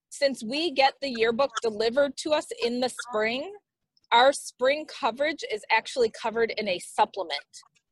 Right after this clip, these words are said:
So it's not part of the original book and stitched into the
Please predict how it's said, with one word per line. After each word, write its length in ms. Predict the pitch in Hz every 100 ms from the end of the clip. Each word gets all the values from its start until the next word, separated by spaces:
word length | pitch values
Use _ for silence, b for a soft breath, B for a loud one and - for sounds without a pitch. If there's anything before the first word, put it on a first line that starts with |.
| _ _ _ -
So 180 | 254 233
it's 180 | -
not 360 | 226 226 254 269 -
part 180 | 254 240
of 100 | 214
the 140 | 214
original 460 | 196 226 240 233 190
book 340 | 180 208 262 - 208
and 100 | 190
stitched 600 | - - - 233 - -
into 320 | 214 226 254
the 320 | 202 202 180